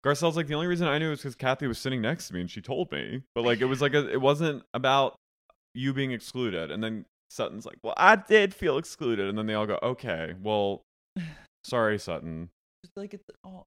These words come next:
Speaker 2: it's not that big of a deal. It's
Speaker 1: Crystal
Speaker 2: not that deep.
Speaker 1: And then Crystal's like, "I'm going to bed. This is fucking crazy. This woman is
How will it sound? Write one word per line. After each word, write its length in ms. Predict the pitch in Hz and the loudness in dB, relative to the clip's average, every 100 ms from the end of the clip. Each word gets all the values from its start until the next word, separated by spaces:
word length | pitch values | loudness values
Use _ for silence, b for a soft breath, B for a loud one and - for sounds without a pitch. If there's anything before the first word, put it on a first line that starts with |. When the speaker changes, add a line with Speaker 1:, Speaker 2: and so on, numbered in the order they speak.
| - | -20
Speaker 2:
it's 80 | - | -14
not 260 | 196 190 190 | -12 -12 -8
that 160 | 202 | -6
big 140 | 196 196 | -6 -6
of 40 | |
a 40 | 190 | -6
deal. 640 | 190 190 214 175 139 156 | -8 -4 0 0 -2 -6
It's 80 | - | -2
Speaker 1:
Crystal 360 | 139 139 - 135 | 0 2 4 2
Speaker 2:
not 40 | |
that 40 | - | 2
deep. 440 | 226 277 - - - | -4 -4 -6 -8 -2
Speaker 1:
And 120 | 131 | 0
then 80 | 131 | 2
Crystal's 420 | 139 131 139 127 | 2 2 2 4
like, 140 | 120 | 2
"I'm 160 | - 113 | 2 0
going 140 | 107 | 0
to 60 | 104 | 2
bed. 240 | 92 87 87 | 2 0 -2
This 180 | 87 | -6
is 80 | 85 | -8
fucking 260 | - 82 82 | -8 -8 -6
crazy. 460 | 85 80 78 82 | -6 -6 -4 -4
This 200 | 80 80 | -6 -8
woman 220 | - 85 78 | -6 -6 -6
is 240 | 71 | -10